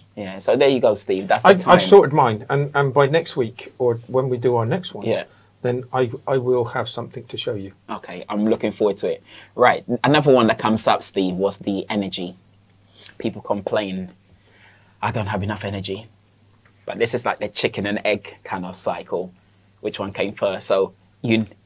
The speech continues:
Speaker 1: in order to have energy, you need to do acti-, the more activity you do, the fitter you become, the more energy actually you become. You become a bit more alive. It's a bit like what you spoke about.
Speaker 2: Yeah.
Speaker 1: But if you don't have the energy to initiate the activity,
Speaker 2: Yeah,
Speaker 1: so
Speaker 2: yeah.
Speaker 1: it's one of those things that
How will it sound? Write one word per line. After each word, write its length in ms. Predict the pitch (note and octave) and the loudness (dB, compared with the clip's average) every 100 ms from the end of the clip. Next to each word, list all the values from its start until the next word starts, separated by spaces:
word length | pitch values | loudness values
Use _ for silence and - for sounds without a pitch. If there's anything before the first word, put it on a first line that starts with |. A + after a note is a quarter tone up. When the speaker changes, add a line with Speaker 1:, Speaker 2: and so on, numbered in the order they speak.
| - | -6
Speaker 1:
in 140 | A#2+ | 4
order 180 | C3+ C3+ | 8 6
to 140 | - | 6
have 240 | B2 A2+ - | 0 0 2
energy, 600 | B2 G#2+ F#2+ F2 G#2+ A#2 | 0 0 -2 -6 -6 -10
you 140 | G#2 G2+ | -6 -4
need 160 | A2 | -4
to 80 | A2 | -6
do 240 | G2 G#2 - | -4 -2 -2
acti-, 380 | - - - - | -6 -6 -8 -4
the 140 | G#2 | -2
more 440 | G#2+ B2+ D3 C#3 - | 0 2 4 4 2
activity 500 | B2 - C3+ A2+ - | -2 0 -4 -2 -2
you 120 | G#2 | -2
do, 160 | A2+ A2+ | 2 2
the 80 | G2+ | 2
fitter 280 | - A#2+ | -2 -2
you 120 | A2 G#2 | -2 -2
become, 340 | G#2 - G#2 | -2 -2 -2
the 80 | G2 | -4
more 240 | A#2 C3 | 0 0
energy 320 | A#2+ A2+ F#2 F#2 | 0 -6 -6 -8
actually 280 | G2 G#2 | -8 -6
you 60 | G2 | -6
become. 220 | - G#2 | -4 -4
You 100 | G2+ | -4
become 200 | F#2+ B2 | -6 -4
a 60 | G2+ | -2
bit 160 | G2 | -2
more 180 | G2+ G2+ | -4 -4
alive. 340 | G2+ C3 G2 G2 | -2 -2 -4 -4
It's 100 | - | -4
a 40 | |
bit 140 | G2 | -2
like 160 | F#2+ G#2 | -2 -2
what 140 | G#2 | -2
you 60 | G2 | -4
spoke 280 | - C#3 D3 | -2 -2 -2
about. 260 | F2+ - - | -8 -10 -10
Speaker 2:
Yeah. 240 | G#2+ C3 - - _ _ _ _ _ _ _ - | -6 -6 -8 -20 _ _ _ _ _ _ _ -12
Speaker 1:
But 220 | A#2 B2 | 0 2
if 160 | C#3 - | 2 2
you 40 | |
don't 140 | C3+ A#2+ | 4 4
have 200 | A#2+ A2+ | 4 2
the 140 | A2 | 2
energy 320 | A#2 A2+ G#2 | 2 0 0
to 380 | G#2 - G2+ F#2+ | -4 -2 -2 -2
initiate 600 | G#2 B2 D3+ - G2 - | -2 0 -2 -4 -6 -2
the 140 | G2 - | -2 0
activity, 580 | - D3 A#2 - A2 | 2 2 2 2 0
Speaker 2:
Yeah, 60 | A2+ | 0
Speaker 1:
so 140 | B2+ B2+ | 4 6
Speaker 2:
yeah. 100 | - | 6
Speaker 1:
it's 120 | B2 | 4
one 160 | C3+ D3+ | 4 6
of 80 | |
those 280 | B2+ B2 A#2+ | 6 6 6
things 260 | C#3 A2 G#2 | 2 0 0
that 220 | G2+ - | -4 -6